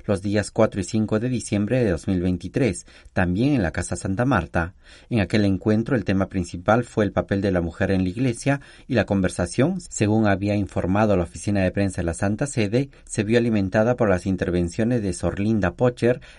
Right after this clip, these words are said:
hija de María Auxiliadora de Roma, profesora de Cristología y Mariología en la Pontificia Facultad de Educación Auxilium de Roma, por Lucía Bantini, profesora de Teología Fundamental,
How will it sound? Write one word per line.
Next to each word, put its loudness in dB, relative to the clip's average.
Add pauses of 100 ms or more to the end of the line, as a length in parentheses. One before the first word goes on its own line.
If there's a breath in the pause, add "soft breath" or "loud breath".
(140 loud breath)
hija 2
de 2
María 2
Auxiliadora 2
de 2
Roma, 0 (220 loud breath)
profesora 0
de 0
Cristología -2
y -2
Mariología 0
en 0
la -2
Pontificia -2
Facultad -2
de -2
Educación -4 (280 loud breath)
Auxilium 0
de 2
Roma, -2 (320 loud breath)
por 0
Lucía 2
Bantini, 0
profesora -2
de 0
Teología -2
Fundamental, -2